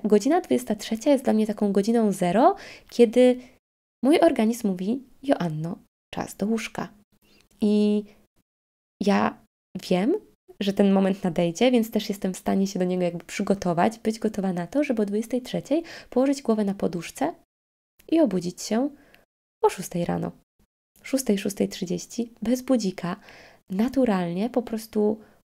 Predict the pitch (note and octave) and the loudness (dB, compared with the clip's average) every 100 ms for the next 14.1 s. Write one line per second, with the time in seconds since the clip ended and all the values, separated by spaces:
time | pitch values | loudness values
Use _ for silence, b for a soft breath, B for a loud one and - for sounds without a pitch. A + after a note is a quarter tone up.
0 | _ A3 A3 B3+ B3+ A3 F#3 F3+ - E4+ | _ -8 -2 0 0 0 -2 -4 0 0
1 | - _ _ _ - G#3 B3 B3 A#3 G#3+ | -2 _ _ _ -6 -2 -2 0 -2 -2
2 | F#3+ F#3+ G3 F#3+ G3 - - b _ _ | -4 -4 -2 -2 -2 -4 -10 b _ _
3 | - A#3+ B3+ A3+ F#3+ F#3+ E3+ E3 E3 D#3 | 2 4 6 4 0 -2 -4 -4 -6 -4
4 | F3 F3+ - G#3 B3 B3+ B _ _ _ | -4 -4 -2 0 0 -2 B _ _ _
5 | - F3 E3 - - F#3+ F#3 - E3+ E3 | -8 -6 -6 -10 -16 -10 -8 -4 -4 -4
6 | - - _ _ F#3 F3 F3+ - - F3 | -10 -20 _ _ -4 -4 -4 -4 -2 -2
7 | - F#3 A3 F#3+ - - - B B B | -4 0 2 0 -2 -8 -10 B B B
8 | B F3+ F3 F#3+ B3 A#3 A3 G3 G3 - | B -8 -4 2 4 2 0 -2 -2 -2
9 | F3+ E3+ E3 E3 E3 E3+ B B B G3 | -6 -4 -4 -4 -6 -8 B B B 0
10 | F#3+ F#3+ F#3+ F3 F#3 E3 D#3+ - - D4+ | 2 0 -2 -2 -4 -4 -10 -8 2 2
11 | F4+ B B - C4+ E4+ D4+ - D4+ - | 2 B B -6 -4 -4 -6 -6 -8 -4
12 | E4 E4 E4 B _ - - F4 E4+ C#4 | -2 -2 -4 B _ -10 0 2 4 4
13 | C#4 C4+ A#3 A#3 A3 A3 - F#3 A3+ - | 2 0 0 0 0 -2 -4 -4 -4 -6